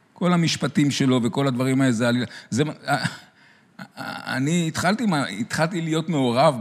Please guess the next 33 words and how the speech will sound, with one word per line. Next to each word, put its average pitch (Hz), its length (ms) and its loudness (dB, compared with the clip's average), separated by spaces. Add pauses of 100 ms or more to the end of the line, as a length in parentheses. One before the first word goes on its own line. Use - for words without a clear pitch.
ב-, 110 60 -4
בכל 104 340 -4
הסיפור 143 360 -4
הזה 123 160 -6
דרך 135 300 -6
העניין 143 420 -4
של 143 160 -6
המשפט. 151 540 -6
המשפט 135 400 -2
הוא 170 120 2
בלוף 139 300 2
אחד 131 220 -2
גדול. 104 340 0 (800)
זה 117 200 2
עלילה, 135 500 6
ו-, 131 60 0 (120)
אז 123 180 0
זה, 131 140 -4
זה 143 160 -2
דבר 151 200 2
שכבר, 185 240 -2 (360)
זה, 131 200 0
זה 139 160 -2
דבר 147 200 2
שמתברר 165 640 2
יום-יום 175 520 4
ב-, 165 360 4
בזה. 151 600 0
הרי 117 160 -2
השופטים 127 600 0
עצמם 180 520 0 (460)
דרשו 139 380 0
מה-, 120 540 0